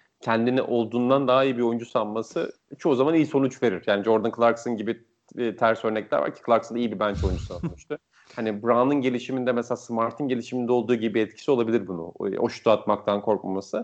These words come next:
Speaker 2: hı.
Speaker 1: E, ama, e, hakikaten karar verici anlamında sıkıntıları var. Yani Brett Wanamaker mesela çok iyi bir katkı veriyor. Ama bench'ten gelen oyuncuların arasında da mesela Brett Wanamaker dışında topu yere vurmasını,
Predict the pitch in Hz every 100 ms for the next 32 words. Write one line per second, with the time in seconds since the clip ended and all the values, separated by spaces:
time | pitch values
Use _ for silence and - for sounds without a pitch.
0 | - 107 101 127 - 110 107 143 147 71
1 | - 78 82 - 147 131 127 123 127 123
2 | 120 127 120 107 117 131 - 110 - 107
3 | 95 87 92 98 120 117 131 147 147 123
4 | - 117 - - 117 113 - - 127 110
5 | 113 - - 90 90 113 151 - _ _
6 | _ 117 120 120 - - - 104 - _
7 | - 120 117 - 156 165 151 147 143 131
8 | 139 147 135 123 147 151 123 95 101 90
9 | 117 110 127 135 127 127 127 117 120 131
10 | 127 120 - 143 135 143 135 131 127 -
11 | 131 135 131